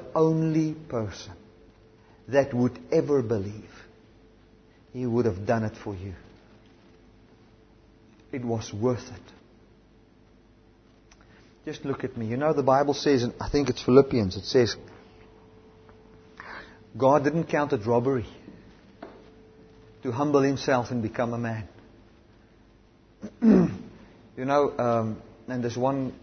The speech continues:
uh, uh, one guy came and explained that verse. He says, "Bertie, I want to explain this verse to you." And he came and he shared with me. He says, one day they had a service, and, and when, when the service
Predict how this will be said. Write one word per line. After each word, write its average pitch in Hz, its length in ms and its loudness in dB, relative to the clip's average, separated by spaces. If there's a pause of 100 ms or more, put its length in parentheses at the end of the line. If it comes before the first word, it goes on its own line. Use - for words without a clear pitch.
(340)
uh, 113 180 -2 (300)
uh, 113 360 2
one 131 260 2
guy 127 260 6
came 127 200 4
and 117 100 2
explained 135 520 2
that 113 200 0
verse. 113 160 2
He 104 60 -10
says, 120 160 -6
"Bertie, 143 340 -2
I 127 40 2
want 127 180 -2
to 123 40 -6
explain 131 300 -4
this 120 140 -8
verse 110 340 -4
to 127 60 -10
you." 98 140 -10 (440)
And 107 100 -10
he 110 60 -6
came 127 240 0
and 120 80 0
he 113 100 -4
shared 123 200 0
with 113 240 -4
me. 113 100 -4
He 110 80 -10
says, 131 260 0 (440)
one 131 180 -2
day 143 60 2
they 135 100 0
had 139 160 -2
a 131 100 -2
service, 135 640 -2
and, 127 140 -8 (280)
and 120 280 -4
when, 120 680 0
when 120 180 -4
the 107 60 -4
service 135 520 -2